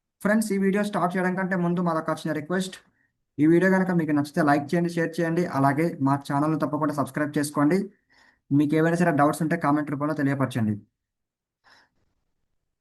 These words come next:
ఓకే, వీడియో విషయానికి వస్తే ఫస్ట్ మనం పాడ్‌కాస్ట్ అంటే ఏంటో తెలుసుకుందాం. అంటే మన దగ్గర ఒక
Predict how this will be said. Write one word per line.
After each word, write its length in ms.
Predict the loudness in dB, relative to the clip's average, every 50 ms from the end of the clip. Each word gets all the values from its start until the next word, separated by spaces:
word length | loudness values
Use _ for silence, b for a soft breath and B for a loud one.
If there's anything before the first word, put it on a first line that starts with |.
| _ _ _ _ _ -2 0
ఓకే, 160 | 2 2 0 0 -2 -6 _ _ _ _ _ _ _ _ _ _ _ _ _ _ _ _ 0 2
వీడియో 160 | 2 4 4 4
విషయానికి 280 | 4 2 0 0 0 -2
వస్తే 160 | -2 0 -2 -2 -2 -4 -10 _ _ _ _ _ _ _ _ _ _ _ _ _ _ _ _ _ _ _ _ _ _ _ _ _ _ _ _ _ _ _ _
ఫస్ట్ 240 | -2 -2 0 0 0 0
మనం 120 | 2 0 -2 -6 0 4
పాడ్‌కాస్ట్ 500 | 4 4 4 4 2 2 2 2 2 0 -2
అంటే 120 | -2 -2 -2
ఏంటో 160 | -2 -2 -2 -2
తెలుసుకుందాం. 420 | -2 -4 -4 -4 -6 -6 -6 -8 -10 _ _ _ _ _ _ _ _ _ _ _ _ _ _ _ _ _ _ _ _ _ _ _ _ _ _ _ _ _ _ _ _ _ _ _ _ _ _ _ _ _ _ _ _ _ _ _ _ _ _ _ _ _ _ _ _ _ _ _ _ _ _ _ _ _ _ _ _ _ _ _ _ _ _ -2
అంటే 320 | -2 0 2 2 2 2 2 0 -2 -8 _ -20 _ _ _ _ _ _ _ _ _ _ _ _ _ _ _ _ _ _ _ 0
మన 80 | 0 2 2 2
దగ్గర 160 | 2 2 0 0
ఒక 100 | 0